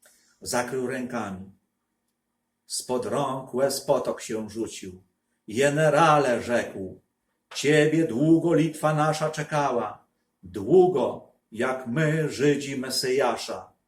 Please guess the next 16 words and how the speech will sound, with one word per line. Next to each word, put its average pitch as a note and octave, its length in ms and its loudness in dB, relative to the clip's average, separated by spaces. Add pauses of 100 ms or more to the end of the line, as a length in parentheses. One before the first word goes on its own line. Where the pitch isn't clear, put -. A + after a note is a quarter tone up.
(580)
Ciebie C#3+ 460 2
prorokowali C#3+ 840 0
dawno C#3 500 0
między B2+ 360 -8
ludem C#3 340 -2
śpiewaki. C3+ 800 -4 (600)
Ciebie D#3 480 2
niebo D3+ 500 2
obwieściło C#3 760 -2
cudem. A2 600 -2 (280)
Żyj F#3 640 4
i F#3 80 0
wojuj, D#3 760 4 (140)
o C3+ 180 0
ty C#3 360 2
nasz", A2+ 680 -4